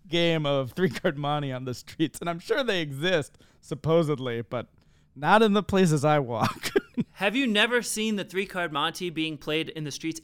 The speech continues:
Speaker 2: ever?
Speaker 1: I've believe I've only seen it in the context of a street magician.
Speaker 2: Oh,
Speaker 1: Yeah,
Speaker 2: wow.
Speaker 1: yeah.
Speaker 2: I actually saw a real game happening. Uh, the only time I think I've seen a real one happening was once, and it was in Vegas, but it was well before I lived here.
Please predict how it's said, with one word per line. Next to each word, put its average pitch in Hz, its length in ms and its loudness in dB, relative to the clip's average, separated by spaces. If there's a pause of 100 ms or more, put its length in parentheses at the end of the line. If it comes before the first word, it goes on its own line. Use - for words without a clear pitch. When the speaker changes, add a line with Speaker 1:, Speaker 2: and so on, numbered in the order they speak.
Speaker 2:
ever? 220 380 -4 (760)
Speaker 1:
I've 160 520 2 (360)
believe 214 340 -6
I've 196 180 2
only 185 260 2
seen 180 420 -2
it 165 160 -2 (100)
in 170 220 -4
the 170 80 -4
context 165 600 -2
of 147 160 -2
a 143 120 0
street - 420 -8
magician. 127 580 -8 (460)
Speaker 2:
Oh, 151 640 -10
Speaker 1:
Yeah, 127 60 -4
Speaker 2:
wow. 127 680 -4
Speaker 1:
yeah. 92 240 -10 (540)
Speaker 2:
I 170 140 0
actually 190 340 -2
saw 180 280 0
a 143 40 -6
real 165 220 -6
game 170 220 -8
happening. 156 560 -6
Uh, 143 60 -6
the 170 140 0
only 247 180 -2
time 233 220 -6
I 202 60 -2
think 196 160 -10
I've 175 120 -4
seen 180 160 -10
a 143 60 -10
real 160 240 -8
one 160 100 -6
happening 147 320 -8
was 123 180 -12
once, 147 280 -10
and 131 80 -10
it - 40 -14
was 135 140 -10
in 151 140 -8
Vegas, 135 340 -6
but 135 140 -12
it 120 40 -10
was 117 140 -14
well 139 180 -2
before 131 280 -8
I 120 80 -4
lived 127 280 -8
here. 117 260 -8